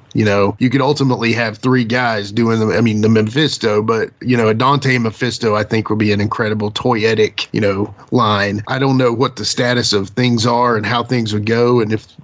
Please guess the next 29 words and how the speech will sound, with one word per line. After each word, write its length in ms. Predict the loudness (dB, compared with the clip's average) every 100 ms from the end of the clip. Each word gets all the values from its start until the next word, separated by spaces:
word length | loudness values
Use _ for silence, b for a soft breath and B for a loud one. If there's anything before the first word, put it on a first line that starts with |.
| -4 -2
how 200 | 0 0
they 160 | 2
would 160 | 0 0
sell 320 | 0 0 2
or 80 | 2
whatever, 480 | 0 0 0 -2 -2
but 280 | -2 -4 -6 -4
two 180 | 0
of 80 | 2
those 220 | 2 -2
teams 320 | 0 0 0 0
I 80 |
would 160 | 0 0
love 160 | 0 0
to 60 |
see, 180 | 0 0
Wild 400 | 2 0 0 0
Boys 340 | 2 4 2 -2
and, 340 | 0 0 0 0
and, 380 | 2 2 0 -4 -2
you 100 | -2
know, 300 | 0 -2 -4 -6
Dante, 380 | -2 -2 2 0
the 140 | 2
Devil's 400 | 0 0 -2 -6
Disciples, 720 | -2 -2 -2 -4 -8 -8 -6 -2
you 80 |
know, 260 | 0 0 -2
those 80 | 0